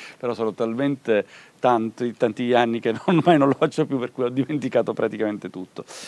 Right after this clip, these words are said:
E invece parliamo di Micene, perché un'altra grandissima scoperta appunto di, di Schliemann fu appunto anche, eh, la, eh, la, la,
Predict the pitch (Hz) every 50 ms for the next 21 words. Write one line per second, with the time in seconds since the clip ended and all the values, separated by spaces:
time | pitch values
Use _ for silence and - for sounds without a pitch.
0 | - - - - - 262 349 339 185 143 - - 131 143 196 214 139 101 92 95
1 | 101 98 90 - - 73 69 73 76 82 85 85 - - - 131 135 - 151 131
2 | - 131 147 185 214 214 190 - - 113 113 95 98 117 117 117 135 175 190 -
3 | - - 113 92 90 - - - 82 - - 95 90 87 - - - - _ -
4 | - 95 92 - - - - 50 50 50 50 50 50 50 50 50 50 50 _ -
5 | - - - _ - - 113 135 131 - - 147 120 107 101 101 110 113 127 135
6 | 135 - - 139 135 147 143 _ - 104 98 113 - - 90 92 92 101 98 101
7 | 101 - - - - - - 95 92 92 92 95 95 - 104 95 95 95 92 92
8 | 92 92 90 71 - 90 90 - 95 90 - - - 98 - - 107 104 98